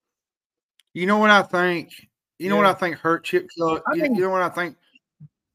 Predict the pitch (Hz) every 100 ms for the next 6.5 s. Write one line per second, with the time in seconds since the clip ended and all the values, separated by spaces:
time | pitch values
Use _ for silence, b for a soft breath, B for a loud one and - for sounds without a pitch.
0 | _ _ _ 170 185 190 175 165 139 160
1 | 156 151 151 139 139 143 139 147 143 143
2 | 143 143 _ _ _ b b b b _
3 | _ 143 139 123 143 147 143 160 156 156
4 | 127 156 156 147 - _ _ 135 131 120
5 | 117 113 - _ _ - 156 147 131 127
6 | 143 143 147 143